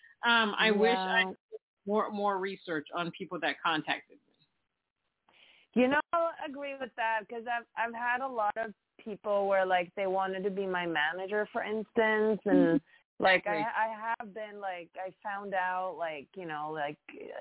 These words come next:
Speaker 2: I got paid, but I didn't get the amount that I should have been paid and stuff
Speaker 1: Mm-hmm.
Speaker 2: like that, and then they, like, it's just, like, yeah, so I guess you're right.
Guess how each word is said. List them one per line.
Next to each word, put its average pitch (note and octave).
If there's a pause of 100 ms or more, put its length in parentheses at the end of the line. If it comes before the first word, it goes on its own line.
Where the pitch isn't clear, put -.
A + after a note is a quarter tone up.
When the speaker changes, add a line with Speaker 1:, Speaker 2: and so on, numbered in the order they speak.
(160)
Speaker 2:
I B2+
got D#3+
paid, A3
but E3
I D#3+
didn't E3
get D#3
the E3
amount D3+
that -
I C3+ (120)
should A#3
have A#3
been A3
paid G#3+
and G3+
stuff D4
Speaker 1:
Mm-hmm. C#4+
Speaker 2:
like E3
that, A#3
and E3
then E3 (440)
they, F3
like, D3+ (200)
it's C3+
just, A3+
like, A3+ (180)
yeah, B3
so C#4
I C4
guess D4+ (280)
you're C4
right. F#3